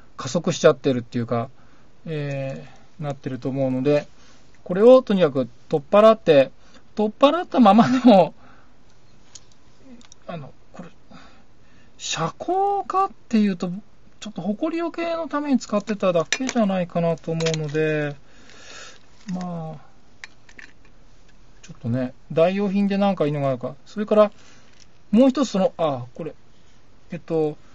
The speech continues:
遮光っていう点で言うとですね、まあ、ちょっと、まあ、話も長くなっちゃうんです。あの、これ、あの、もちろんここのモルトも全滅だったので、まあ、これは、あの、シュコシュコですね、えー、この間昼間拭いといたんですけど、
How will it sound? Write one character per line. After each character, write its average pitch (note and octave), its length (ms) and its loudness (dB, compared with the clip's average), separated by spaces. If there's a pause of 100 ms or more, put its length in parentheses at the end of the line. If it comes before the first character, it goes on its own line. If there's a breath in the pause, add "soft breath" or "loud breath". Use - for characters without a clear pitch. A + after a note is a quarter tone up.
(160 soft breath)
遮 G3 240 -2
光 D#4 260 2
っ - 40 -2
て - 200 -4
い D4 40 2
う C4 40 -2
点 C4 240 4
で C4 80 4
言 C4 80 2
う - 20 -2
と B3 120 0
で G3 80 0
す D#3+ 120 -8
ね、 D3 120 -4
ま D#3+ 180 -6
あ、 D#3 60 -10
ち - 100 -14
ょ F3 40 -10
っ - 20 -10
と、 C#3 160 -2
ま C#3+ 120 -4
あ、 C#3 40 -8
話 D#3 280 -10
も D#3 60 -8
長 C#3+ 140 -4
く - 20 -4
な C3 60 -6
っ - 20 -6
ち A#2+ 60 -12
ゃ B2 40 -6
う - 40 -6
ん - 20 -8
で A#2 60 -16
す。 - 20 -20 (500 soft breath)
あ E3 100 -4
の、 D3+ 360 -4 (1500)
こ - 120 4
れ、 A#3+ 100 12
あ A#3+ 80 10
の、 A3+ 140 6
も G#3+ 120 6
ち G#3+ 60 -2
ろ G3 60 4
ん - 20 -6
こ F3+ 140 0
こ A#3+ 100 10
の B3 80 12
モ A#3+ 140 12
ル A#3+ 80 8
ト A#3+ 80 10
も A3+ 100 8
全 G#3+ 160 6
滅 G#3 460 2 (280)
だ F#3+ 120 6
っ G3 60 0
た F3 120 6
の C3 140 2
で、 C#3 260 8
ま F3 140 4
あ、 - 20 -16
こ G#3+ 80 4
れ G#3 80 10
は、 G3 300 10 (440 soft breath)
あ E3+ 100 -2
の、 D3+ 220 0
シ D#3+ 160 -6
ュ - 40 -8
コ E3 100 2
シ D3+ 120 -4
ュ C#3 40 -2
コ B2+ 140 0
で A#2 80 0
す - 100 -12
ね、 B2+ 320 2
え B2+ 720 -2 (180)
ー、 - 40 -20 (260 loud breath)
こ D3+ 100 -6
の C#3 80 0
間 C3 80 0
昼 C#3 200 -2
間 C3 300 2
拭 E3 140 -6
い D3+ 60 -4
と D#3 100 0
い C#3 60 0
た B2 100 0
ん A#2 60 0
で A2+ 60 -4
す - 100 -16
け C#3 60 -6
ど、 C#3 160 -2